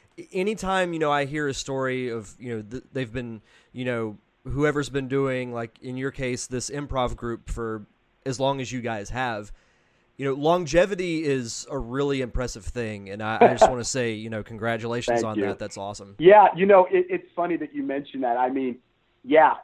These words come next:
Speaker 2: twenty years, you know, when you, <laughs> if you would have shown us the, uh, the Census Bureau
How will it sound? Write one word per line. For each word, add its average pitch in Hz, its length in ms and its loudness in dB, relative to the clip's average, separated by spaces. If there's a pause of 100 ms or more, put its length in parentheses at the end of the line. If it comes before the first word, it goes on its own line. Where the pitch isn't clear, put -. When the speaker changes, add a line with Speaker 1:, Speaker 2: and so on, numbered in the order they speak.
(240)
Speaker 2:
twenty 226 260 0
years, 151 600 0
you 147 100 -4
know, 139 80 0
when 143 220 0
you, 202 320 -4 (160)
<laughs> - 500 -14
if 165 200 6
you 208 140 6
would 269 120 6
have 175 100 2 (140)
shown 165 240 10
us 120 180 8 (500)
the, 135 440 6
uh, 123 300 6 (260)
the 131 120 -4 (120)
Census 139 340 -2 (100)
Bureau 123 220 2